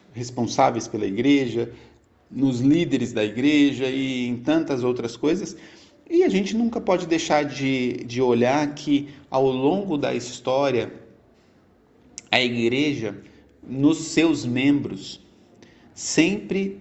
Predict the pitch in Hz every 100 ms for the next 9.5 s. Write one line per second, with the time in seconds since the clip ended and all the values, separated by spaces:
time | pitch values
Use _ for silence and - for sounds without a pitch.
0 | - 139 143 143 143 143 - 123 143 139
1 | 101 92 - - _ _ _ _ _ _
2 | _ _ _ _ _ - 135 131 - -
3 | 135 143 - 98 - - - - - -
4 | - _ _ _ - _ _ 113 110 107
5 | 107 104 101 98 - - _ _ _ _
6 | _ _ _ - - _ - _ _ -
7 | _ _ _ - - - _ - 139 156
8 | 180 202 175 147 - 160 151 - 151 143
9 | 147 127 131 151 139